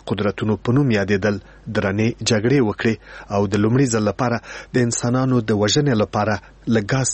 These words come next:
څخه هم کار پکې واخیستل شو. په دې جګړو کې نږدې لس میلیون سرتیري او میلیونونه ملکي وګړي ووژل شول، چې په یوه ورځ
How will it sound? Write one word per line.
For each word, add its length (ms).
څخه 260
هم 140
کار 180
پکې 280
واخیستل 560
شو. 260
په 80
دې 200
جګړو 360
کې 120
نږدې 340
لس 140
میلیون 380
سرتیري 600
او 100
میلیونونه 640
ملکي 400
وګړي 380
ووژل 440
شول، 340
چې 100
په 60
یوه 180
ورځ 240